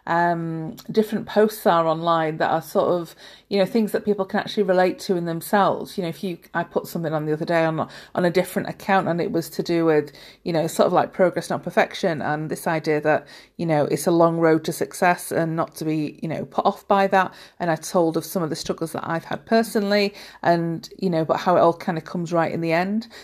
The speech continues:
And, you know, people are more likely to engage with something like that than, like, a product or a sales lead or, you know, "Please buy from me" kind of thing.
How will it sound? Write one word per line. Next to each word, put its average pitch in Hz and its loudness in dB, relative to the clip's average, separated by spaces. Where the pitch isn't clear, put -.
And, 185 -2
you 196 0
know, 185 2
people 240 2
are 196 4
more 190 4
likely 185 2
to - -6
engage 170 0
with 165 -6
something 170 -6
like 156 -4
that 226 2
than, 160 0
like, 147 -4
a 151 -8
product - -4
or 156 4
a 151 2
sales 170 0
lead 165 2
or, 143 0
you 175 -2
know, 151 0
"Please 156 0
buy 151 4
from 151 -4
me" 143 -2
kind 151 -4
of 156 -4
thing. 165 -2